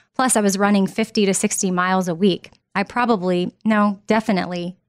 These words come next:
needed carbs. My training for this marathon was going perfectly. I was fueling better than I ever had been, which was still very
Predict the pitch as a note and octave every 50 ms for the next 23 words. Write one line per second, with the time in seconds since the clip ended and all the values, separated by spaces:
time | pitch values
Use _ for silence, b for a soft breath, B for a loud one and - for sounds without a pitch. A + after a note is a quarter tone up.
0 | _ - G3 G3+ G#3 G#3 F#3+ F3+ E3+ E3 - - - F#3+ E3+ D#3 D#3 D#3+ F#3+ -
1 | - B B B B B B B - G#3+ G#3+ G#3 - C4 B3 A#3+ C4 C4+ B3 B3
2 | A3 G#3 G#3 - G3+ F#3 F3+ F#3 F#3 F#3 - F3+ F3+ F3+ F#3 F#3 F3+ - - F#3
3 | F3+ F3 F3 - - F#3 F#3 F#3+ F#3+ - - - - - - _ - G3 G3 F#3+
4 | F#3+ - - - G3+ G3+ G3 G3+ G3+ G3 G3 F#3 F3+ F3+ F3+ G3+ G#3+ A3+ A3+ G#3
5 | G3 F#3 F#3 - - F3+ F#3 F3 F#3+ F#3+ F3 F3+ F3 F3 F3+ - - - - -
6 | - G#3 b b b b b G#3+ - A#3 A3+ A3 G#3+ - - - - B3 A#3+ A3
7 | G3+ F#3+ G3 G3+ G3 G3 F#3 F#3